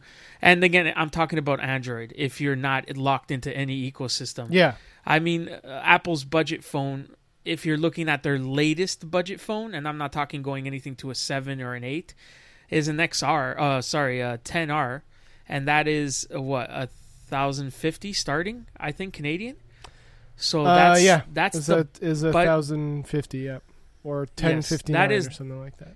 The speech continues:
Speaker 1: ten fifty-nine, something like that, which, if you're going for that phone, I would upgrade to the bigger memory 'cause it's, like, literally a fifty dollar upgrade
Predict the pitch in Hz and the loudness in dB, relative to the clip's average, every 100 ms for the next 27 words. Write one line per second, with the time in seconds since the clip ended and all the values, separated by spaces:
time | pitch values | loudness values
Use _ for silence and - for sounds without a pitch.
0 | - - 160 139 156 147 139 135 127 135 | -18 -8 -6 -6 -8 -6 -4 -4 -4 -8
1 | 139 127 120 131 131 143 160 - - - | -8 -8 -8 -10 -4 0 0 0 -6 -10
2 | - - - - - - - - - 160 | -18 -18 -20 -20 -20 -20 -20 -10 -2 2
3 | 180 170 165 170 175 - 170 165 - 180 | 6 6 6 4 4 2 2 2 2 -2
4 | 175 180 139 135 135 143 131 - 139 127 | -2 -2 -4 -2 -4 -6 -8 -4 -4 -4
5 | - 139 127 127 123 123 123 147 139 131 | -6 -8 -6 -8 -8 -10 -6 -4 -4 -4
6 | 135 143 156 139 123 - 135 123 131 127 | -4 -4 -4 -6 -8 -8 -8 -8 -8 -6
7 | 127 123 120 120 - - - 151 - - | -6 -8 -10 -12 -18 -20 -20 -20 -20 -14
8 | 143 120 - 131 143 131 123 120 123 147 | -12 -10 -10 -12 -8 -4 -4 -4 -8 -6
9 | 147 | -6